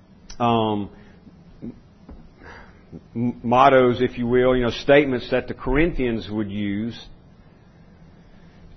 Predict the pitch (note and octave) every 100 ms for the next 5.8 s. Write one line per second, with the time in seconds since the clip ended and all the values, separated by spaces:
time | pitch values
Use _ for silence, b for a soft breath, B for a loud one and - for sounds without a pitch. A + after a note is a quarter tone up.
0 | - D3+ C#3+ C3+ C3 B2+ A#2+ B B B
1 | B B B - - - - - - -
2 | - - - - b b b b b -
3 | - - - - B2+ D#3 C#3 A2+ - A#2+
4 | A2+ G2+ G2 G#2 C#3+ C#3 C3+ B2 B2 A#2
5 | A#2 B2 A#2 A2+ A#2 A2+ F2+ D#2+